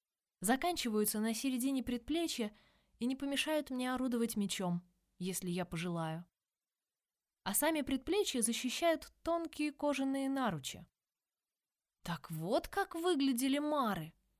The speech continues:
с восхищением тянет Кирилл. «А теперь представь их семерых и вместе!» —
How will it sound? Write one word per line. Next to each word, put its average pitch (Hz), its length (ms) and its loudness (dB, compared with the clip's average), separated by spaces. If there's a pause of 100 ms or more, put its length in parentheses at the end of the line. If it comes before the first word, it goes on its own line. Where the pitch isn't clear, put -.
(260)
с - 140 -4
восхищением 160 760 0
тянет 165 360 -2
Кирилл. 175 400 -4 (1200)
«А 170 100 0
теперь 247 420 2 (300)
представь 233 520 2
их 370 120 0
семерых 359 680 2 (240)
и 208 160 4
вместе!» — 208 640 2